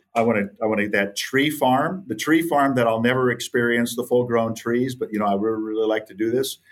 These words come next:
Uh, coaching Special Olympics. I think of all, all these, the next higher, more important things.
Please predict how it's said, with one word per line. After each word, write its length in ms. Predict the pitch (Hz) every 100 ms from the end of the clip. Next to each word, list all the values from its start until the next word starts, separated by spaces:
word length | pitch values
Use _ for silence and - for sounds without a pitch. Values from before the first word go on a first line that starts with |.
| _ _ -
Uh, 260 | 90 87 - _
coaching 400 | - 131 - 113
Special 460 | 98 - 117 - 90
Olympics. 520 | 107 147 156 - - - _ _ _ -
I 140 | - 131 -
think 160 | 127
of 140 | 123 123
all, 220 | 123 -
all 200 | 123 139
these, 240 | 131 104 - - -
the 80 | 131
next 280 | 135 131
higher, 480 | - 139 135 123 110 110
more 220 | 127 135
important 500 | 117 117 127 120 104
things. 440 | - 98 101 -